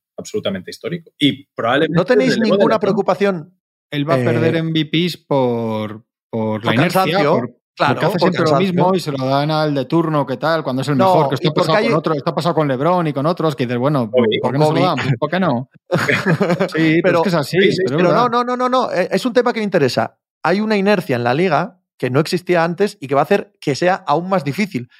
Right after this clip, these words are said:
Speaker 2: que Antetokounmpo gane M V Ps, que es la temporada en la que un equipo y un jugador creen que ser M V P es más relevante que cualquier cosa que puedan, eh, conseguir, eh, con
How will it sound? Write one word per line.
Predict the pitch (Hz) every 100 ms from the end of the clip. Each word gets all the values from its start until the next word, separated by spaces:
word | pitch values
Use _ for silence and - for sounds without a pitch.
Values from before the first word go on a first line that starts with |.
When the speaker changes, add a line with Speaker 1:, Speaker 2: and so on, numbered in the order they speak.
| _
Speaker 2:
que | 139
Antetokounmpo | 139 147 147 135 131
gane | 131 131
M | 127 117
V | 110
Ps, | 117 - - -
que | 139 151
es | 143 -
la | 147
temporada | 151 147 127 151 190 240 294
en | 165 147
la | 143
que | 147
un | 151 202
equipo | 202 180 139
y |
un | 151
jugador | 185 196 190 214 294 _ _ _
creen | 175 180 139
que | 127 127
ser | 170 156 123
M | 143 156
V | 175
P | 214 254 - _ _
es | 170 151
más | 147 170
relevante | 190 190 190 208
que | 240 175
cualquier | 160 143 175
cosa | 170 202 196
que | 165
puedan, | 170 170 165 156
eh, | 143 143 139 135
conseguir, | 147 139 143 202 240 - _
eh, | 131 131 127 123 123
con | 143 139 131